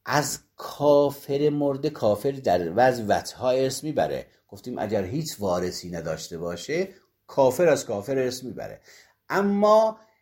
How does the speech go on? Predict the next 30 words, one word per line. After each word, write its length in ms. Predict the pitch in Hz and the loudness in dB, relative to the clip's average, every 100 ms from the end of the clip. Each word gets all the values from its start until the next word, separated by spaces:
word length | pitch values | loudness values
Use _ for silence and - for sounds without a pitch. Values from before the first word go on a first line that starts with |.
| _ _ | _ _
مسلمان 1300 | 117 131 147 - - 135 151 147 160 170 165 156 151 | -10 -4 -4 -4 -2 0 0 0 0 0 0 -2 -2
میت 520 | 147 151 147 160 254 - | -2 0 -2 0 -2 0
هیچ 360 | 247 - - | -4 -4 -2
وقت 280 | 156 147 - | -2 -2 -4
مالشو 460 | 147 202 185 156 165 | 2 2 2 0 -4
به 80 | 123 | -4
کافر 340 | 98 87 98 | -4 -4 -4
نمیدن، 420 | 90 57 60 - _ _ _ _ _ _ | -6 -12 -18 -20 _ _ _ _ _ _
یعنی 360 | 80 92 131 175 | -8 0 0 0
کافر 520 | 175 - 123 131 214 | -4 2 2 6 6
از 180 | 170 127 | 6 6
مسلمان 540 | 113 127 117 143 185 | -2 -4 -4 -4 -4
به 60 | 147 | -4
هیچ 240 | 156 175 | -6 -6
وجه 220 | 147 131 101 | -6 -4 -6
ارث 220 | 90 - | -6 -10
نمیبره. 380 | 64 - _ _ _ _ _ _ _ _ _ | -16 -20 _ _ _ _ _ _ _ _ _
خب 260 | - 110 - | -8 -8 -8
چیکار 360 | - - 139 135 | -4 4 4 4
کنیم؟ 340 | 131 127 120 | -4 -8 -10
تم-، 320 | - 110 - | -10 -10 -6
یک 200 | 120 135 | -4 -4
فردی 480 | - - 127 139 160 | -4 0 0 0 -4
است 160 | 175 - | -8 -6
تازه 340 | 113 101 107 | 0 0 0
مسلمان 540 | 135 131 139 147 151 143 | -2 -2 -4 -4 -6 -8
شده، 440 | - 160 160 170 - - _ _ - | -12 -10 -10 -10 -16 -20 _ _ -16
این 340 | - - 110 104 | -12 -6 -4 -4
هیچ، 380 | 98 151 - - | -2 -4 -4 -8
م، 440 | - 95 95 92 | -10 -6 -4 -6